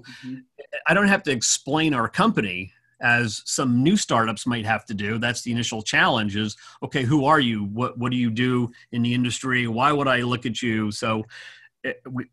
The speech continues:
Speaker 2: we don't have to worry about that side of it, but you're right. As you, as you're, as you're designing new networks, especially with the larger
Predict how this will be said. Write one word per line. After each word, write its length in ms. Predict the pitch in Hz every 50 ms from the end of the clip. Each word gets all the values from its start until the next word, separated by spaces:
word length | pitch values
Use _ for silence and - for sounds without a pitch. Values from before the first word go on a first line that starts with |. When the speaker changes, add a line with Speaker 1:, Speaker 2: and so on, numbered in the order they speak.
| _ _ _
Speaker 2:
we 260 | - 147 135 127 139 151
don't 220 | 170 165 151 147
have 160 | 151 156 147
to 80 | - 143
worry 220 | 131 147 143 139 135
about 320 | 127 131 123 117 110 107
that 200 | 131 156 185 185
side 260 | - - 113 107 104 107
of 80 | 104 113
it, 100 | 107 -
but 140 | 139 123
you're 120 | 127 120 110
right. 240 | 131 185 202 165 123
As 200 | 113 110 104 104
you, 100 | 117 127 -
as 280 | 127 123 120 110 107
you're, 160 | 120 123 117 - -
as 160 | 131 120 110
you're 100 | 123 117
designing 600 | 107 117 104 98 135 135 151 143 135 127 120 117
new 160 | 127 139 135
networks, 560 | 120 117 139 180 170 127 113 107 110 107 -
especially 460 | 113 107 - - 151 160 165 - 147 131
with 140 | 127 117
the 80 | - 127
larger 540 | 113 117 123 131 123 107 120 117 113 107